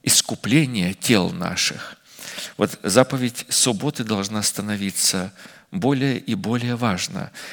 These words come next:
Тем более, написано, чем более мы усматриваем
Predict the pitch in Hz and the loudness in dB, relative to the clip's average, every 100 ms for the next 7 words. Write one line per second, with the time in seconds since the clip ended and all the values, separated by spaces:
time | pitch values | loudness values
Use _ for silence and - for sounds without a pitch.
0 | - - 120 95 104 147 135 98 95 92 | 4 8 8 6 2 2 2 0 -2 -6
1 | - - - - 98 87 98 127 139 123 | -6 -4 0 0 2 0 -2 0 0 -2
2 | - - 110 - - 98 101 - 98 101 | -8 -4 -4 0 -2 0 0 -2 -4 -2
3 | 98 | -2